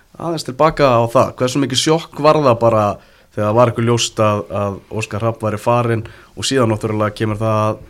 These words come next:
Halldór færi með honum, maðurinn sem var hans, hans hægri hönd? Var þetta ekki á sínum tíma, hlýtur þetta að hafa verið alveg þvílík gusa í andlitið þegar svona áður en voru fann að pæla í því hvað,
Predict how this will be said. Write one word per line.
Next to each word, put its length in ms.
Halldór 400
færi 160
með 160
honum, 240
maðurinn 320
sem 120
var 120
hans, 220
hans 240
hægri 240
hönd? 240
Var 80
þetta 100
ekki 140
á 160
sínum 260
tíma, 320
hlýtur 220
þetta 80
að 80
hafa 160
verið 160
alveg 460
þvílík 280
gusa 440
í 60
andlitið 540
þegar 180
svona 280
áður 180
en 80
voru 140
fann 140
að 80
pæla 200
í 60
því 160
hvað, 240